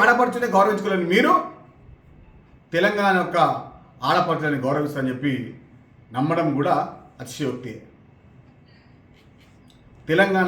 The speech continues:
ఒక సమాజాన్ని కావాలని రాజకీయ కోణంతో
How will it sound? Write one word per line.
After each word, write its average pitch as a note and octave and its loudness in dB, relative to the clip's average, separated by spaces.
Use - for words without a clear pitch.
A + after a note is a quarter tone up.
ఒక D#3 -4
సమాజాన్ని F#3+ 4
కావాలని G#3+ 6
రాజకీయ F#3+ 0
కోణంతో F3 4